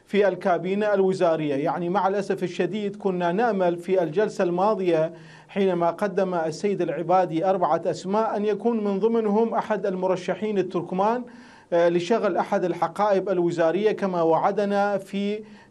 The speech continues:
آه، جلسات واجتماعات سابقة بأنه الكابينة الجديدة ستتضمن تشكيلة، آه، تضمن التمثيل الوطني لكل المكونات العراقية.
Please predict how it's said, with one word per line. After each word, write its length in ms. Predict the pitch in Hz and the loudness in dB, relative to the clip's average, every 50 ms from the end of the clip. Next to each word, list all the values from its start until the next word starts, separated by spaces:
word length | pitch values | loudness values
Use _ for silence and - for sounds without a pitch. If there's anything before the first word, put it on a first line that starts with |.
| - | 0
آه، 600 | 180 170 170 170 170 175 180 165 165 170 170 170 | 2 4 4 6 4 4 4 4 4 2 2 0
جلسات 580 | 160 147 190 185 160 - - 208 202 190 190 185 | 0 0 0 0 0 0 0 2 2 2 2 0
واجتماعات 800 | 180 180 170 175 175 - 185 175 170 165 151 160 208 240 240 226 | -2 -2 -2 -4 -4 -6 -4 -2 -2 -2 -2 0 0 0 0 -2
سابقة 560 | - - 233 220 190 208 202 214 - 202 196 | -2 0 0 0 0 -2 -4 -2 0 2 2
بأنه 640 | 190 170 190 190 185 190 190 175 180 185 185 190 - | 2 2 0 -2 -2 -2 -2 -2 -2 -2 0 0 0
الكابينة 520 | 190 165 - 180 185 170 170 185 220 214 208 | 0 0 0 0 -2 -2 -2 -2 -4 -4 -2
الجديدة 480 | 190 - 190 175 185 190 175 185 180 | -2 -2 -2 -2 -2 -2 -2 0 0
ستتضمن 920 | 180 - 175 - 170 156 175 170 180 202 208 202 190 190 190 190 196 196 196 - - - - - _ | -2 -2 -6 -10 -6 -6 -4 -2 -2 -2 -2 -2 -2 -2 0 -2 -2 -4 -8 -14 -20 -20 -20 -12 _
تشكيلة، 760 | - 202 190 190 - - - 220 220 208 185 190 185 185 185 190 190 - - - _ - | -2 -2 -2 -2 -4 -6 -4 -2 -2 0 2 2 2 2 0 -2 -6 -14 -20 -10 _ 2
آه، 140 | 175 170 170 | 2 2 2
تضمن 580 | 170 170 233 247 240 202 202 196 196 190 180 | 2 2 0 0 0 0 -2 -2 -2 -2 0
التمثيل 600 | 190 180 185 - - 190 180 175 - - 214 208 | -2 -2 -2 -4 -6 -6 -6 -6 -6 -6 -4 -2
الوطني 520 | 208 190 185 202 202 196 202 196 190 190 190 | -2 0 0 0 -2 0 -2 -2 0 0 0
لكل 360 | 180 175 175 - 220 208 208 | -2 -2 -2 -2 -2 0 0
المكونات 840 | 196 190 180 180 180 - 185 170 165 170 170 170 180 202 214 208 233 | 0 0 -2 -6 -4 -2 -2 0 0 -2 -2 -2 -2 -2 -2 -2 -4
العراقية. 800 | 220 202 175 202 214 208 202 196 - 254 233 196 170 147 131 | -4 -4 -2 0 2 2 2 0 0 -4 -4 -2 -2 -4 -6